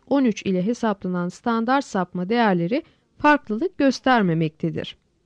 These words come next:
Dizdeki ölçümlerin dağıldığı alan ile standart sapma arasında doğru bir orantı vardır. Standart sapma büyüdükçe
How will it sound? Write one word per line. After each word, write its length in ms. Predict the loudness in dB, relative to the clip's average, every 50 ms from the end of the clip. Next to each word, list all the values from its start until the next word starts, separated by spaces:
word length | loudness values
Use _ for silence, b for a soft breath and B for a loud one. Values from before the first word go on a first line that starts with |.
| _ _ _ _ _ _ _ _ _ _ _ _ _ 4
Dizdeki 420 | 4 4 4 4 2 4 6 4
ölçümlerin 640 | 6 6 4 2 2 -2 -2 0 0 0 0 2
dağıldığı 580 | 2 4 4 4 4 4 2 2 0 0 0 0 0
alan 300 | 0 0 2 2 2 2
ile 220 | 2 2 2 0 -2
standart 520 | -2 -2 -2 0 0 0 0 0 -2 -2
sapma 400 | 0 0 0 0 0 0 0 2
arasında 540 | 2 2 2 0 0 -2 0 0 0 0 2
doğru 280 | 2 4 4 2 2
bir 120 | 2 2 2
orantı 560 | 4 4 4 4 4 2 0 0 -2 -2 -2
vardır. 560 | 0 -2 -2 -2 -2 -4 -6 -6 -8 -10 -12 _ _ _ _ _ _ _ _ _
Standart 540 | -10 0 2 4 4 4 4 4 2 2
sapma 480 | 2 2 2 2 2 2 2 0 2 2
büyüdükçe 720 | 2 0 0 0 -2 -4 -4 -4 -4 -2 0 0 0